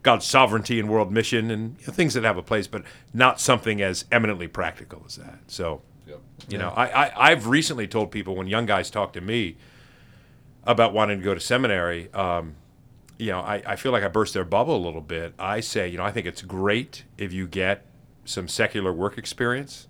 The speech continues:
Speaker 1: So I'm not
Speaker 2: Yes.
Speaker 1: saying that's what God is telling you to do,
Speaker 3: Right.
Speaker 1: but I was just a, a Bible brat. You know, I went right from Towson as an English major into seminary, right into church ministry. And I've often thought, "Man, if I could have just rubbed elbows with some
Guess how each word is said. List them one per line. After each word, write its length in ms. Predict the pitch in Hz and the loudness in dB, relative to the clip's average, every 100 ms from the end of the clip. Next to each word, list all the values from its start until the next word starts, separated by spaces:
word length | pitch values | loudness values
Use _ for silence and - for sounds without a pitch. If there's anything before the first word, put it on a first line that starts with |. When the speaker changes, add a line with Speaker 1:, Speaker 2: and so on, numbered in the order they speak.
| - | -18
Speaker 1:
So 160 | - 107 | -4 0
I'm 60 | 113 | 2
not 60 | |
Speaker 2:
Yes. 120 | 113 113 | 2 0
Speaker 1:
saying 140 | 113 | -2
that's 140 | 113 | -4
what 100 | 113 | -2
God 180 | 104 120 | 4 4
is 100 | 98 | 4
telling 220 | - 131 135 | 0 2 2
you 80 | 127 | 2
to 40 | |
do, 200 | 127 131 - - - | 2 2 -2 -16 -16
Speaker 3:
Right. 120 | 107 | 2
Speaker 1:
but 120 | 123 113 | 4 8
I 120 | 139 | 8
was 220 | 135 110 | 8 4
just 220 | 117 - | -2 -2
a, 180 | 104 90 - - | -2 -2 -6 -8
a 120 | 98 | -8
Bible 720 | 82 117 113 120 110 104 95 90 | 2 8 8 8 6 4 0 0
brat. 360 | 117 104 80 - - | 4 4 4 -2 -12
You 80 | 101 | -4
know, 120 | 104 | 0
I 100 | 101 101 | 2 2
went 260 | 107 104 | 2 -2
right 200 | 107 110 | 0 -2
from 160 | - 107 | -2 -8
Towson 460 | - 113 98 - 101 | 2 4 4 -2 -4
as 140 | 95 | -4
an 80 | 98 | -4
English 280 | 101 98 101 | -4 -6 -4
major 240 | 98 92 | -4 -4
into 200 | 98 98 | -6 -4
seminary, 420 | - 101 95 95 | -2 0 0 0
right 220 | 90 110 | 2 2
into 180 | 104 95 | 2 -4
church 400 | - 101 90 - - - | -2 -4 -4 -10 -20 -4
ministry. 520 | 117 135 - 92 80 - - - - - | 0 0 -2 -6 -8 -14 -20 -20 -20 -4
And 100 | 110 | 2
I've 60 | 113 | 4
often 200 | 110 98 | 4 0
thought, 240 | 110 95 | -4 -4
"Man, 240 | 120 143 | -2 -2
if 60 | 101 | 0
I 80 | 120 | 0
could 120 | - | -2
have 80 | 101 | -8
just 120 | 92 | -2
rubbed 220 | 107 95 - | 0 0 0
elbows 420 | 101 113 123 110 | -2 0 -2 -4
with 120 | 113 | -8
some 400 | - 107 98 90 | -6 -8 -8 -12